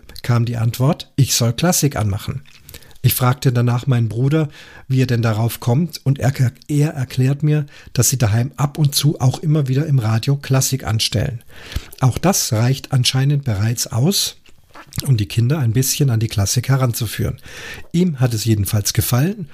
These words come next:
und saß zufrieden hinten im Auto. Viele Grüße, Mini Lancelot. Ja, danke, äh, Silke, für diesen sehr ausführlichen, interessanten, äh,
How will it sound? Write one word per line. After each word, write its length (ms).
und 300
saß 320
zufrieden 500
hinten 300
im 120
Auto. 360
Viele 260
Grüße, 560
Mini 240
Lancelot. 640
Ja, 120
danke, 520
äh, 500
Silke, 380
für 200
diesen 460
sehr 340
ausführlichen, 680
interessanten, 880
äh, 280